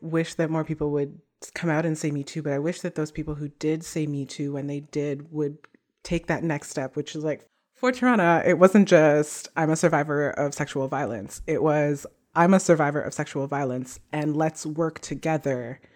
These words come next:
to be better together, to heal together. Let's work on resources. Let's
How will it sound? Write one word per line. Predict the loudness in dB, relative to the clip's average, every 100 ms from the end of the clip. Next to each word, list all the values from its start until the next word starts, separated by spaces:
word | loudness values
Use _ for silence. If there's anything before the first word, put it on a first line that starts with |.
| _ _ _ -10
to | -4 0 0 0 -4
be | 0 0
better | 4 4 4 0 -2
together, | -6 -6 0 0 0 -4
to | -6 -10
heal | -4 2 4 4 0 -8 _
together. | -6 -2 0 0 -2 -6 -14 _
Let's | 0 0 0 -2
work | 0 0 -2
on | -2
resources. | 0 0 -2 -4 -4 -6 -6 -16 _
Let's | -2 0 0 -4 -12